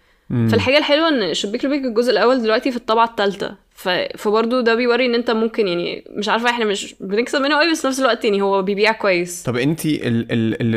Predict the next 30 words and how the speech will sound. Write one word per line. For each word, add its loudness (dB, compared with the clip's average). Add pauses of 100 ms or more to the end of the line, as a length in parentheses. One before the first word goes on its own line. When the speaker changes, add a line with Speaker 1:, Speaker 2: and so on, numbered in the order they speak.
(140)
Speaker 1:
ال-، -2
الترجمة -2
بتاعته -2
اللي -2
هي 0
ال-، 0
Speaker 2:
مم. 0
Speaker 1:
ال-، -4
اللي -4
بره، -2 (380)
ده 2
الكتاب -2
الاول 2
والتاني -2
ولا، -2
ولا، -6
ولا -8
ايه، -4
ولا -6
كتابين، -2
ولا -8 (440)
انهي، 2
انهي 0 (360)
كتاب -2
فيهم، -4 (380)
ولا 0
Speaker 2:
ف-، -6
Speaker 1:
تلاتة 2
مع 0
بعض؟ -2